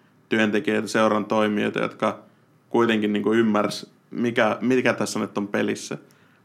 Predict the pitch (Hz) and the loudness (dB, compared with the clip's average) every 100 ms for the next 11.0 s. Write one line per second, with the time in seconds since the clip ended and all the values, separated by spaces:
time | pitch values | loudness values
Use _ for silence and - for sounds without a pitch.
0 | _ - 117 120 120 110 110 110 104 - | _ -8 -2 -2 0 2 4 4 0 -2
1 | - - 113 110 110 110 104 104 117 107 | -14 -8 -4 -2 -2 -2 -2 -2 0 0
2 | 104 110 107 110 101 - - 113 104 101 | 0 0 -2 -4 -6 -12 -4 0 0 -2
3 | 101 113 107 107 110 - _ _ _ - | -2 -2 0 -2 -4 -8 _ _ _ -4
4 | 113 107 113 107 104 110 110 117 107 113 | -4 0 2 2 0 -2 -2 -4 -2 -2
5 | 110 104 110 - - _ - 127 113 107 | -2 -2 -6 -6 -20 _ 2 2 4 0
6 | 110 - 101 110 104 104 98 117 110 117 | -2 -6 -4 -2 0 -2 -6 -10 -8 -6
7 | 120 113 - - - - _ - 117 113 | -4 -6 -8 -10 -10 -20 _ -4 2 2
8 | 104 104 - 113 110 117 - - - 62 | 2 0 -2 -2 -2 -2 -4 -8 -6 -10
9 | - _ _ - 107 113 104 107 107 107 | -10 _ _ -4 -2 -2 -2 -2 -2 -2
10 | - - - - 113 113 - - - - | -6 -10 -6 -6 -4 -6 -8 -10 -12 -20